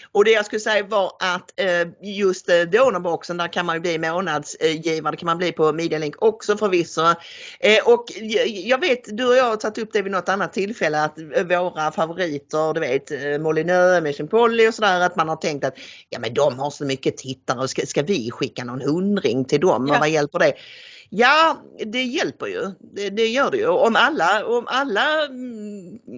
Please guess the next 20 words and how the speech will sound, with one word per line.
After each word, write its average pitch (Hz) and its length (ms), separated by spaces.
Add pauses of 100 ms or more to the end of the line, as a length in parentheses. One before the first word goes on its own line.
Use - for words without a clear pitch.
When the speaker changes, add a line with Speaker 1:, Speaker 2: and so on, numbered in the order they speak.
(200)
Speaker 1:
liksom 170 440
p-, 160 260
pitchar 202 480
in 170 160
en 160 120
hundring 190 400
i - 20
månaden 156 600
så - 160
Speaker 2:
Ja. 175 140
Speaker 1:
gör, 165 400
hade 175 200
det 180 120
gjort 151 320
ju 151 140
en 160 200
enorm 190 880 (460)
skillnad. 220 380
Speaker 2:
Ja. 151 60
Speaker 1:
Så 202 140